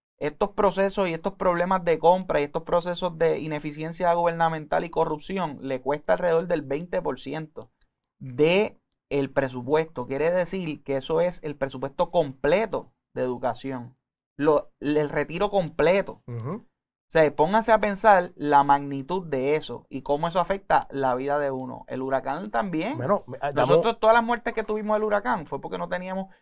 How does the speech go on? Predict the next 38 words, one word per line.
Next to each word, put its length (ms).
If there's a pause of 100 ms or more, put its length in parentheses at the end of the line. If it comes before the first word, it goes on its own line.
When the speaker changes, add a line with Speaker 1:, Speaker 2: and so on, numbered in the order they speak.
(160)
Speaker 1:
la 220
gente, 400 (280)
eh, 320 (420)
eh, 60
capacitada, 760
ni 240
habíamos 340
hecho 160
las 140
compras 520
de 120
un 80
sistema 640
de, 300
de 120
electricidad, 840
¿verdad? 280
Que 100
pudiera 380
ser 200
estable. 640 (120)
Tuvimos 360
años 380
con 180
un 80
algarete 580 (260)
en 120
las 100
compras 420
de, 260
de 140
electri-, 340
de, 320
de, 260
de 180
la 80
energía 320
eléctrica. 580